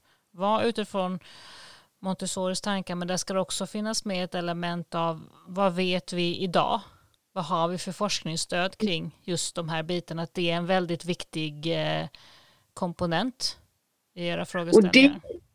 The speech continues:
Speaker 2: ja, och det viktiga i det här är också att vi också tar kontakt med forskare till exempel som finns, eh, runt omkring oss som håller på med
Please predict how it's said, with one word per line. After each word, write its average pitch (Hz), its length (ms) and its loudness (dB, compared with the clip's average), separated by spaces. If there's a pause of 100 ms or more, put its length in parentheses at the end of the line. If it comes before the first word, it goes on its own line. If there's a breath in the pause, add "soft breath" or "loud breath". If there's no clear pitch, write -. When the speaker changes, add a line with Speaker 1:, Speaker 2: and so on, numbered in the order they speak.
(240)
Speaker 2:
ja, 226 240 10
och 233 160 10
det 262 140 12
viktiga 254 640 10
i 330 160 12
det 233 120 8
här 240 220 10
är 220 140 12
också 202 260 10
att 180 280 10 (580 loud breath)
vi 226 420 12 (140)
också 202 880 8 (340)
tar 254 180 10
kontakt - 880 6
med 240 640 10
forskare 208 580 8
till 269 160 8
exempel 196 640 8
som 214 200 6
finns, 320 560 10
eh, 254 440 10
runt 214 260 10
omkring 180 500 12
oss 175 260 10 (500 loud breath)
som 202 720 12 (440)
håller 247 300 12
på 190 680 10
med 180 720 10